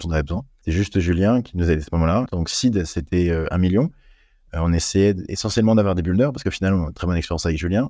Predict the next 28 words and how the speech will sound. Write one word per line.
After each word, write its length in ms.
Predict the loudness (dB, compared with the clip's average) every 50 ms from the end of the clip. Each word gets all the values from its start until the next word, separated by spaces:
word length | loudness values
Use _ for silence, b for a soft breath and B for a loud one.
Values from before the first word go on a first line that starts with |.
| -4 -2
Euh, 300 | 0 0 2 2 0 0 -2
et, 540 | -2 0 0 0 0 0 -2 -2 -2 -4 -6
et 60 | -6 -8 _ -4
pour 140 | -2 0
le 80 | 0 0
coup, 260 | 0 0 0 0 2
dans 320 | 2 0 0 0 -2 -2 -2
cet 320 | -4 -6 -8 -8 -8 -8
écosystème, 500 | -8 -8 -8 -6 -6 -4 0 2 2 2
c'est, 280 | 0 -2 -4 -4 -6 -6 -12 _ _ _ _ _ _ _ -14
enfin, 120 | -12 -12 -12
de 80 | -12 -16 -18 _ _ _ _ -20 -20 _ _ _
manière 180 | -2 0 2 2
générale, 180 | 4 2 2 2
c'est 100 | 0 0
très 160 | 0 2 2
important 280 | 2 2 2 2 2
de, 120 | 2 2 2
de 100 | 0 2
bien 160 | 2 2 0
être 200 | 0 -2 -4 -6
entouré, 260 | -4 -2 0 0 2
mais 120 | 2 0 -2
ici, 180 | -2 0 0
on 80 | 0 2
a 80 | 0
beaucoup 320 | 0 -2 -6 -8 -6 -6 -2
de, 280 | -2 0 -2 -2 -6